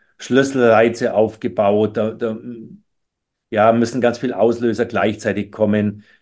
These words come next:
Und das ist auf den Hundeplatz bezogen. Da kommt immer, sind immer diese Zeltverstecke, ein Schutzdiensthelfer in einer speziellen Kleidung, dass das,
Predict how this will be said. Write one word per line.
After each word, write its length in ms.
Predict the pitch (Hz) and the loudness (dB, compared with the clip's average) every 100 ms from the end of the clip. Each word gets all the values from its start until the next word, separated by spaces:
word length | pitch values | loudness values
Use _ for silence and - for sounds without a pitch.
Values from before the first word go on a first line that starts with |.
| _ - | _ -2
Und 440 | 123 120 117 - | 4 4 4 -2
das 160 | 120 113 | -6 -4
ist 120 | 113 | 0
auf 120 | 123 | 0
den 140 | 127 110 | 0 0
Hundeplatz 600 | 123 120 113 107 104 - | 0 2 2 0 -2 -4
bezogen. 460 | 98 - 107 101 107 | -12 -4 -2 0 0
Da 80 | |
kommt 260 | 107 127 127 | 0 -2 -2
immer, 340 | 139 127 123 120 | 0 2 2 0
sind 200 | 131 131 | -4 -4
immer 160 | 127 | -4
diese 260 | 123 117 139 | -4 -6 -8
Zeltverstecke, 960 | - 107 107 107 98 - 101 - 110 | -2 0 0 -2 -6 -6 -8 -4 -4
ein 300 | 117 120 120 - _ _ | 0 0 0 -8 _ _
Schutzdiensthelfer 840 | - 127 127 127 110 117 117 117 | 0 0 0 -6 -2 2 2 2
in 80 | 120 | -2
einer 80 | 120 | -2
speziellen 540 | 117 110 - 120 123 120 | -4 -8 -2 2 2 0
Kleidung, 540 | 107 98 110 113 110 | -2 0 0 -2 0
dass 180 | 107 104 | 0 -2
das, 240 | 117 - | -4 -4